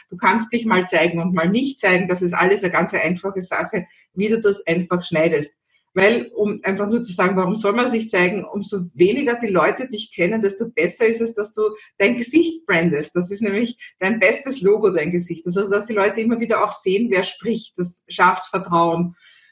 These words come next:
Auf der anderen Seite, warum sollst du das nicht immer zeigen? Es ist einfach manchmal im Weg, du, weil irgendwo muss das ja sein und da ist irgendwas drunter. Ja, wenn du eben durch eine Software führst, ist da vielleicht gerade der wichtige Button, den du gerade erklären willst, drunter.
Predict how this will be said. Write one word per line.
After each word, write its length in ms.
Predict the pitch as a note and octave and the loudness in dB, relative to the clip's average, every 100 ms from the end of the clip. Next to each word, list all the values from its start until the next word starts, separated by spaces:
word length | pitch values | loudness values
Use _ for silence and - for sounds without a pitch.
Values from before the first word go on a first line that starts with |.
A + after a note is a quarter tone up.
| _ - | _ -6
Auf 120 | G3 | -2
der 100 | A3 | 2
anderen 280 | G3 A#3 B3 | 4 4 2
Seite, 280 | A3 A3 G#3 | 2 2 2
warum 180 | A3 | 2
sollst 240 | A3+ G#3+ A3 | 2 0 2
du 60 | |
das 80 | A3+ | 0
nicht 180 | A3+ A3+ | -2 -2
immer 220 | G3+ C4 | -2 0
zeigen? 180 | C4 G3+ | 0 0
Es 140 | A3+ | 0
ist 100 | A3+ | 0
einfach 300 | G3 G#3 A#3+ | 0 0 -2
manchmal 400 | F#3+ F3+ - A#3 | 0 0 0 0
im 260 | A3+ A3+ F#3 | 2 2 4
Weg, 400 | F3 G3 A3 - - | 4 4 2 -10 -14
du, 120 | F3 F#3 F#3 | -10 -8 -2
weil 240 | G3 F#3+ F#3 | 0 0 -2
irgendwo 360 | A#3+ B3+ A#3 | -2 -2 -2
muss 180 | A3+ A#3 | 0 0
das 140 | G#3+ | 0
ja 100 | G#3+ | 0
sein 400 | A3 - D#3+ A3+ | 0 2 2 2
und 180 | A3 G#3 - - | 0 -4 -6 -8
da 80 | - | -2
ist 220 | G#3 A3+ | 0 2
irgendwas 420 | A#3 A#3 A#3 G#3+ - | 2 2 0 -4 -4
drunter. 560 | F#3 A3 A3 D#3+ B2+ | -2 0 0 -2 -2
Ja, 140 | E3 F#3 | -2 -2
wenn 140 | F#3+ | 2
du 120 | F#3+ | 4
eben 200 | F#3 G3 | 4 4
durch 120 | F#3+ G3+ | 2 0
eine 140 | F#3+ | 0
Software 460 | A3 G3 - G#3+ A#3 | 0 -2 0 -2 0
führst, 260 | A#3 A#3+ | -4 -4
ist 100 | A3+ | -4
da 80 | G#3 | -2
vielleicht 280 | G#3 G3+ A3+ | 2 0 0
gerade 160 | G3 G3 | -2 -2
der 100 | F#3+ | -6
wichtige 380 | G#3 - G3+ - | -8 -4 -2 2
Button, 300 | - - B3+ | 0 2 2
den 100 | A3 | 4
du 140 | A3+ | 2
gerade 160 | A3 G#3 | 2 0
erklären 380 | - F#3 G3+ | -2 -2 -2
willst, 260 | G#3+ A3 - | -4 -6 -8
drunter. 320 | G#3+ A3 A3 | -8 -2 -2